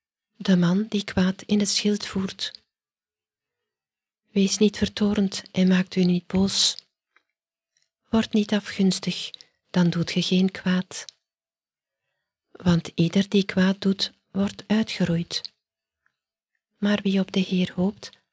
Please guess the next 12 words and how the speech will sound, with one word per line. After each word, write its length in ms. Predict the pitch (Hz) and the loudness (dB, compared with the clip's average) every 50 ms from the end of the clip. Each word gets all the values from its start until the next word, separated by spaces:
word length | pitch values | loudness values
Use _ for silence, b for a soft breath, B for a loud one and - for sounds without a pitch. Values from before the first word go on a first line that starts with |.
| _ | _
beërft 500 | _ - 185 - 160 160 165 170 - - | _ -8 -2 2 2 2 2 0 -6 -6
het 120 | - 185 - | -8 -6 -2
land. 500 | 185 185 185 185 190 190 - - - - _ _ _ _ _ _ _ _ _ _ _ _ _ _ _ _ _ _ _ _ _ _ _ _ _ _ _ _ _ _ _ _ _ _ _ _ _ | 0 2 2 2 0 -2 -4 -10 -14 -14 _ _ _ _ _ _ _ _ _ _ _ _ _ _ _ _ _ _ _ _ _ _ _ _ _ _ _ _ _ _ _ _ _ _ _ _ _
Nog 260 | _ 214 220 - - - | _ -4 -4 -4 -6 -4
even, 600 | - 185 185 175 175 - 202 208 214 208 - _ | 0 2 2 2 2 0 0 0 0 -4 -6 _
dan 180 | _ 190 190 185 | _ 2 2 2
zal 180 | - - 175 180 | 2 2 2 2
er 120 | 185 190 | 0 0
geen 240 | - - 202 196 190 | 0 -2 0 0 0
zondaar 500 | - - 180 175 175 180 185 185 185 185 | 0 0 0 0 0 0 0 0 0 0
meer 200 | 185 190 190 190 | 0 2 0 0
zijn. 560 | - - 190 190 190 190 196 - _ _ | 0 0 0 2 2 0 -2 -6 _ _